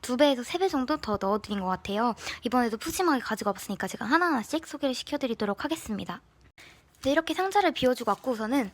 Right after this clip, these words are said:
소봉투가 들어갑니다. 복숭아 주스 소봉투 한 세트랑 키치피치 복숭아 소봉투 한 세트씩이 들어갑니다.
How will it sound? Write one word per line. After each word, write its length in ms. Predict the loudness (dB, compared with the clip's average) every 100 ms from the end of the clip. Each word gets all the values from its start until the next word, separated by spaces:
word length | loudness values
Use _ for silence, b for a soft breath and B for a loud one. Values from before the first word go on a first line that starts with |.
| -10
소봉투가 440 | 0 0 4 2
들어갑니다. 500 | 2 -4 -6 -8 -10 -12 B B -8
복숭아 340 | -6 2 2
주스 200 | 2 -2
소봉투 500 | -2 -4 -6 -4 -4 -6 B B B B
한 120 | -8
세트랑 520 | -4 -6 -2 0 2 0
키치피치 520 | -6 -8 -8 -8 -8
복숭아 300 | -6 -4 -2
소봉투 380 | -4 -8 -2 -2
한 200 | 0 -4
세트씩이 520 | -4 -4 -2 -2 -2
들어갑니다. 540 | -4 -2 -4 -4 -6